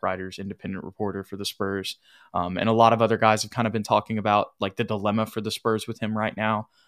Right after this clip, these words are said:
Um, I'm, I'm with you, unfortunately. Like, I love him to death, but, uh, if that, I'm, I'm not trying to pay him twenty million if that's what he's asking, and it seems like that's around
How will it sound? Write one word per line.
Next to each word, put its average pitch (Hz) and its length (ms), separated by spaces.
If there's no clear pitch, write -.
Um, 82 380
I'm, 98 260
I'm 98 180
with 92 220
you, 92 240
unfortunately. 98 720
Like, 95 180
I 120 60
love 143 180
him 143 100
to 123 40
death, 107 360
but, 101 320
uh, 90 480
if - 160
that, - 140
I'm, 117 240
I'm 131 120
not 123 160
trying 120 180
to 107 100
pay 110 100
him 98 120
twenty 98 260
million 95 440
if 98 160
that's 95 240
what 95 60
he's 92 140
asking, 95 400
and 95 100
it - 80
seems 104 240
like 98 160
that's - 180
around 90 440